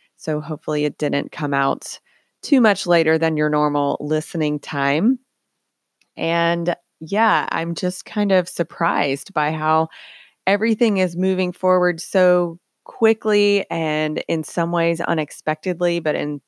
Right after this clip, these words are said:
many, many wonderful ways that I could have never imagined. And I'm super, super grateful. And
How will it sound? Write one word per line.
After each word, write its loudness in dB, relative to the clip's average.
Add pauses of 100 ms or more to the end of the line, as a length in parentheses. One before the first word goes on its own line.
(100)
many, -8
many -4 (920)
wonderful 2
ways 4
that 4
I 4
could -2
have 0
never 0
imagined. -2
And 0
I'm -2
super, -2
super -4
grateful. 2
And -2